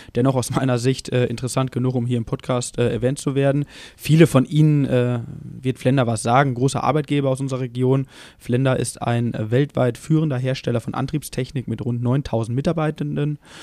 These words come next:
und einem Jahresumsatz von etwa zwei Milliarden Euro.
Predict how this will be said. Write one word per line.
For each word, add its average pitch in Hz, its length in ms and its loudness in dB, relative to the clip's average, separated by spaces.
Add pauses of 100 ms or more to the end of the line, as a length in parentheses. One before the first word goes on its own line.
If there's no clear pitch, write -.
(160)
und - 260 -2
einem 120 220 0
Jahresumsatz 123 720 0
von 110 100 -4
etwa 120 220 -4
zwei 117 240 0
Milliarden 113 400 -2
Euro. 165 340 2